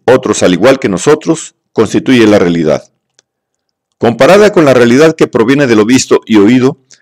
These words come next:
incluso las mayores fuerzas de la vida íntima, las pasiones del corazón, los pensamientos de la mente, las delicias de los sentidos,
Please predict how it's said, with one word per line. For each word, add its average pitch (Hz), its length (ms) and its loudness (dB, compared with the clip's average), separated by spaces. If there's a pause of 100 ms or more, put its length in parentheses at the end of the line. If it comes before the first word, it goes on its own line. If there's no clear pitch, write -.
(260)
incluso 147 420 -2
las 151 140 4
mayores 139 360 0
fuerzas 139 360 -2
de 104 80 0
la 95 100 2
vida 123 300 0
íntima, 123 500 -4 (440)
las 85 160 -6
pasiones 117 360 0
del 101 140 0
corazón, 131 580 -2 (400)
los - 160 -6
pensamientos 123 540 -2
de 107 80 2
la 98 100 2
mente, 143 480 -4 (300)
las 110 180 2
delicias 139 400 2
de 117 60 0
los 98 140 -2
sentidos, 143 640 -2